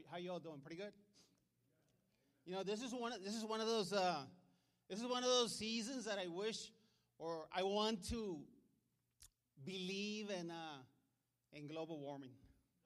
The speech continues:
This, this is, this is one of those times that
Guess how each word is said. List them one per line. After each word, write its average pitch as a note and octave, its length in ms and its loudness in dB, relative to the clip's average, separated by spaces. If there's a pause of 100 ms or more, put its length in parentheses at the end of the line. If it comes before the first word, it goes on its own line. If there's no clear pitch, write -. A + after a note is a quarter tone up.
(4000)
This, F3 140 -4
this G#3 180 -2
is, A#3 180 -2
this A3 140 -2
is A#3 120 0
one A#3 100 2
of A#3 80 4
those A3+ 220 4
times G#3 340 2
that F3+ 160 0